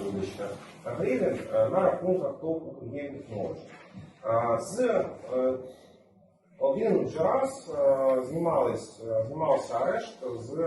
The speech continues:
вказаного рахунку, який був переданий вам. Е, закрите кримінальне провадження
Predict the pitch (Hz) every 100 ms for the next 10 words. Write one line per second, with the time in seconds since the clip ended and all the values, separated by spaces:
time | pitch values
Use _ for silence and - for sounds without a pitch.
0 | 151 131 - - 151 156 127 131 135 156
1 | 156 262 - 170 135 - 131 - - 120
2 | 143 151 131 127 - 92 - - - _
3 | _ _ _ _ _ _ _ 110 110 113
4 | - 190 277 269 214 202 202 202 196 208
5 | 220 175 156